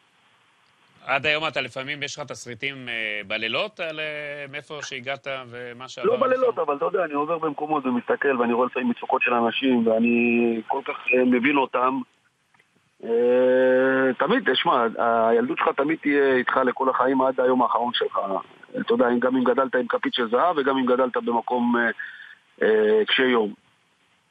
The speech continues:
Speaker 2: אבל אני יודע להעריך את הדברים ש-, ש-, שקיבלתי מהקדוש ברוך הוא, איך לעשות אותם, איך ל-, להתנהל איתם, איך,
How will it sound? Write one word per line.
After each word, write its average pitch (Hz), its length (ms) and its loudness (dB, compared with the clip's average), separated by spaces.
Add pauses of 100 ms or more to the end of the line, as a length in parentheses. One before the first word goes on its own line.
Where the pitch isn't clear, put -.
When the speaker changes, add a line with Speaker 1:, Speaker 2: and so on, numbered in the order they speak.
(840)
Speaker 2:
אבל 113 320 2
אני 170 120 2
יודע 214 200 2
להעריך 175 340 2
את 180 120 -4
הדברים 180 340 -4
ש-, - 100 -6 (180)
ש-, 120 140 -4 (280)
שקיבלתי 127 520 -4
מהקדוש 117 400 -2
ברוך 110 280 0
הוא, 123 140 2
איך 120 140 0
לעשות 117 280 2
אותם, 143 320 0
איך 113 140 -2
ל-, 113 320 -4
להתנהל 127 360 0
איתם, 143 320 0 (760)
איך, 113 240 2